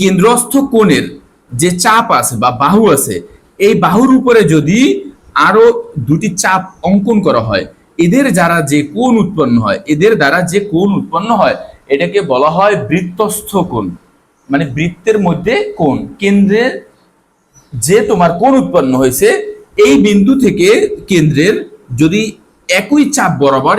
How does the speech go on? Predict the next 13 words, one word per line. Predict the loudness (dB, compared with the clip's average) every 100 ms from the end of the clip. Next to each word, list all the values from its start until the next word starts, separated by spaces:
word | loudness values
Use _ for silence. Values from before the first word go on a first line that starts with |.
| -2
একটি | -4 -6 -6 -6 -14 _ _ _ _ _
কোণ | 0 4 4
উৎপন্ন | 2 -2 0
হয় | -2 -2
এটাকে | -4 -2 -2
আমরা | -2 -4
বলবো | -4 -4
বৃত্তস্থ | -4 -4 -2 -4 -4 -6 -2 -2 -2 -4
কোণ। | -4 -4 -10 -18 _ _ _ _
অর্থাৎ | -6 -4 -4 -4 -8 _ _ _
এটা | -6 -2 0
হচ্ছে | -2 -4 -4
কেন্দ্রস্থ | -2 0 -2 -2